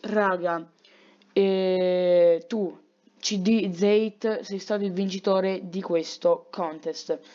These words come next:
E scrivi qui sotto, eh, il tuo nickname, così ti invierò la richiesta e ti regalerò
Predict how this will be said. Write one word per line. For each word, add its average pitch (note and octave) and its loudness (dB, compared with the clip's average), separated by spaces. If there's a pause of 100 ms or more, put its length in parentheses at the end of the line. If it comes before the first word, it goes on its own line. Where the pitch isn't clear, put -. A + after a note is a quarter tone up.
(600)
E F#3+ 2
scrivi A3+ -2
qui A#3 0
sotto, F#3 -2 (420)
eh, F3 2
il F#3 -2
tuo F#3 2
nickname, A3+ -2
così F#3 -6
ti F#3+ -6
invierò G3+ 2
la F3 0
richiesta F3+ -4
e G3 -12
ti G3+ -6
regalerò F3+ -2